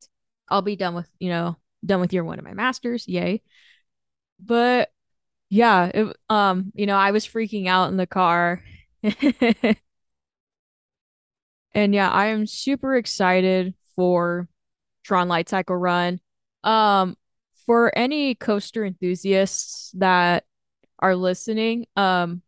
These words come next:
and for those that don't know, um, Tron Light Cycle Run is made by Vekoma. They've done really well with a couple of Disney coasters. And, uh, Disney does, you know, Disney and Vekoma,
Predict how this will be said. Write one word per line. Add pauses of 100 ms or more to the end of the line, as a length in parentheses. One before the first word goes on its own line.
(100)
and
for
those
that
don't
know, (320)
um,
Tron
Light
Cycle
Run
is
made
by
Vekoma. (760)
They've
done
really
well
with
a
couple
of
Disney
coasters. (240)
And,
uh, (180)
Disney
does,
you
know,
Disney
and
Vekoma,